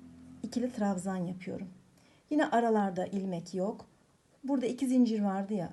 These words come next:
bunların arasına, içlerine aynı işlemi yapacağım. Bir ikili trabzan, iki zincir,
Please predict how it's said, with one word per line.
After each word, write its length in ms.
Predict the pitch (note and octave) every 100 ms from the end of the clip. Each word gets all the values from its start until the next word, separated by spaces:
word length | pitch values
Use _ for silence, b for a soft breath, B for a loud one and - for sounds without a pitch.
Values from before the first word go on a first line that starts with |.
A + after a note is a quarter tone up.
| - G3+
bunların 480 | G3 A3+ A3 G#3+
arasına, 600 | - C#4 G3 - F#3+ G3+ -
içlerine 600 | G#3+ A3 G#3 F#3+ A3+ C4+ b b b b -
aynı 260 | D4 C4+
işlemi 400 | A3 G#3 A3 F#3+
yapacağım. 500 | F3 F3 E3+ F3+ F#3
Bir 120 | G3+ B3+
ikili 260 | B3+ B3+
trabzan, 720 | B3+ B3+ B3 A#3+ B3 B3 B3+ - _ _ -
iki 200 | - A3+
zincir, 580 | B3 B3+ A#3+ C4 -